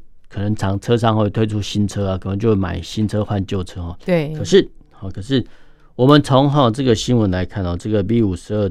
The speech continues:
Speaker 1: 这个飞机，哦，居然，哦，到现在呢，已经，呃，到古稀的年纪啊，古稀的年纪就七十岁啊。那七十岁呢，经过性能升级后，居然还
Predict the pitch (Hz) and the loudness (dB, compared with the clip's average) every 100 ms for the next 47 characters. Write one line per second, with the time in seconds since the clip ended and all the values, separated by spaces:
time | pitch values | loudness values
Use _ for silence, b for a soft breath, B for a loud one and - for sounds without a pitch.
0 | - - 101 95 90 107 95 95 95 85 | -4 -10 -4 -4 -2 -4 -4 -6 -6 -6
1 | - 123 107 - - 92 87 b b b | -4 2 2 0 -8 -10 -10 b b b
2 | - 180 131 - 156 127 120 101 90 92 | 4 4 4 4 4 4 2 0 -2 0
3 | 113 110 - 104 101 117 107 - - - | -2 -2 -8 -8 0 2 2 -6 -20 -20
4 | - 110 101 - 131 117 95 95 98 104 | -14 -6 -6 -2 0 2 2 2 0 -2
5 | 117 90 101 98 120 117 185 135 139 139 | -6 -6 -8 -2 -2 2 2 4 2 0
6 | - 123 113 - 113 117 135 160 185 175 | 0 -4 -4 -2 -4 -2 -2 0 0 2
7 | 185 170 170 165 B B - 175 175 170 | 2 2 0 -2 B B -8 -2 0 0
8 | 170 156 139 131 143 123 127 127 107 135 | 2 2 2 0 -2 2 2 2 2 0
9 | 120 104 | 2 0